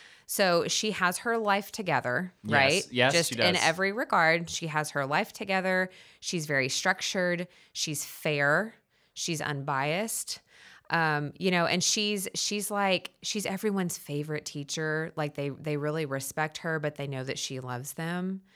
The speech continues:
Speaker 2: Right.
Speaker 1: It's that perfect balance of being strict and then that love, you know,
Speaker 2: Yeah,
Speaker 1: showing
Speaker 2: right.
Speaker 1: that care.
Speaker 2: But there's that boundary that's,
Speaker 1: But
Speaker 2: like,
Speaker 1: there's
Speaker 2: not,
Speaker 1: a
Speaker 2: like,
Speaker 1: boundary.
Speaker 2: Yeah,
Speaker 1: Yeah.
Speaker 2: yeah.
Speaker 1: And she, she always just, she's very clear cut. You know, she doesn't deal with any of the nonsense.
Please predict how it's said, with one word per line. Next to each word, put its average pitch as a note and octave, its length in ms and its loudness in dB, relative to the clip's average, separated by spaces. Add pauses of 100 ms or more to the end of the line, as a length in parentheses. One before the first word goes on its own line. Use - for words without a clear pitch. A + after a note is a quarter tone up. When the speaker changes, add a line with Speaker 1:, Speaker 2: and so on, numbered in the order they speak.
(180)
Speaker 2:
Right. - 140 -2
Speaker 1:
It's - 140 -4
that E3 220 2
perfect D#3+ 400 -6
balance C#3+ 420 0
of C#3+ 120 -4
being C#3+ 200 -2
strict C#3+ 460 -2
and C#3+ 120 -4
then C3+ 140 -4
that B2+ 200 -2
love, C3+ 460 -2
you C#3 100 -4
know, C3 80 -2
Speaker 2:
Yeah, A#2 200 6
Speaker 1:
showing B2 320 2
Speaker 2:
right. C#3+ 120 2
Speaker 1:
that - 60 -10
care. D3 580 -2
Speaker 2:
But B2 160 2
there's C3 160 4
that A#2 180 4
boundary B2+ 340 6
that's, A#2+ 120 0
Speaker 1:
But - 60 6
Speaker 2:
like, D#3 100 6
Speaker 1:
there's - 180 4
Speaker 2:
not, - 40 6
Speaker 1:
a - 20 6
Speaker 2:
like, - 60 6
Speaker 1:
boundary. F#3+ 580 4
Speaker 2:
Yeah, A#2 220 2
Speaker 1:
Yeah. D#3 300 6
Speaker 2:
yeah. F#3+ 120 -2
Speaker 1:
And F3 120 2
she, G3 380 2
she F#3 280 0
always F3 380 4
just, E3+ 360 -2
she's D#3 240 -4
very D#3 220 0
clear G#3 260 -4
cut. F#3 420 0
You D3+ 140 -4
know, C#3+ 60 -2
she C#3 140 -6
doesn't C#3+ 280 -4
deal D3+ 260 -2
with D#3+ 220 -2
any E3+ 160 -4
of E3+ 60 -8
the F3+ 80 -6
nonsense. D3 800 -4